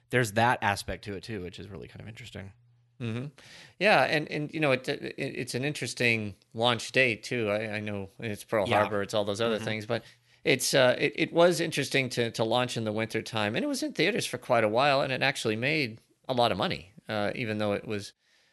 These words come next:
Speaker 2: you know, wildly, pe-, you know, I would say, I forget what the score was, but I, I think it was sub fifty or right around fifties in Rotten Tomatoes if you look today.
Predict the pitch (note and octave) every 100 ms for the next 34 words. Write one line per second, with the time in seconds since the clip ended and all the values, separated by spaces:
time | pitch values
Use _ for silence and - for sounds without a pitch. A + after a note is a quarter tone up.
0 | _ - G#2 F#2 - G2+ G#2+ G#2 G2 F#2
1 | - A#2+ - A2 F2+ G2+ - F#2+ F#2+ F2
2 | _ _ _ _ _ _ _ - A#2 C3
3 | G2+ - - - G#2+ F#2 E2 D#2+ F2+ F#2+
4 | - G#2+ G#2+ - D#2 F#2+ F2 - G#2 F#2
5 | - G2+ - F#2+ F#2 F#2+ F#2 F2 E2+ F#2
6 | - F#2 F#2 F#2 D#2+ - F2+ F2 F2+ F#2+
7 | - F2+ F2 - D#2 E2 C2+ D2+